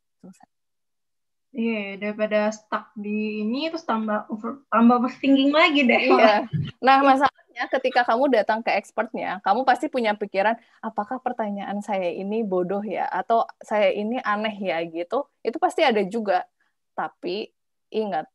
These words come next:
Speaker 1: bahwa ketika ada orang datang, itu pasti, eh, ditunjukkan Allah gitu. Orang, orang itu ditunjukkan sama Allah untuk datang ke kita gitu. Jadi ya sebisa mungkin kita bantu gitu.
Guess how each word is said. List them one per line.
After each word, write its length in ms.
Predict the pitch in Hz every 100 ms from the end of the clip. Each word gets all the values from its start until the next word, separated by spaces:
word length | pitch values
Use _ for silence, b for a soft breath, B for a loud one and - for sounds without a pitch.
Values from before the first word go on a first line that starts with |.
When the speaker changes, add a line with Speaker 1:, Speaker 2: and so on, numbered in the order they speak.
| _
Speaker 1:
bahwa 560 | - 180 175 190 214 226 - -
ketika 560 | 226 214 202 240 240
ada 160 | 165 170
orang 240 | 175 180
datang, 400 | 220 247 165 185 208 _ _
itu 240 | - 208 277
pasti, 560 | 226 220 - 285 285 - _ _ _ _ _ -
eh, 200 | 196 190
ditunjukkan 560 | 190 220 208 202 196 190
Allah 480 | 220 247 233 233 233
gitu. 240 | - 175 -
Orang, 400 | - 202 208 202 _ _
orang 160 | 233 240 262
itu 160 | 349
ditunjukkan 640 | 311 240 240 233 233 254 269
sama 240 | 262 247
Allah 320 | 277 320 294
untuk 240 | 277 269 220
datang 240 | 208 226
ke 160 | 220 233
kita 480 | 269 - 220 208
gitu. 240 | 185 - 175 - _ _
Jadi 240 | 196 262
ya 80 | 214
sebisa 400 | 175 185 170 175
mungkin 480 | 170 165 185 208 202
kita 240 | 170 190
bantu 480 | 180 160 170 175 - -
gitu. 160 | 240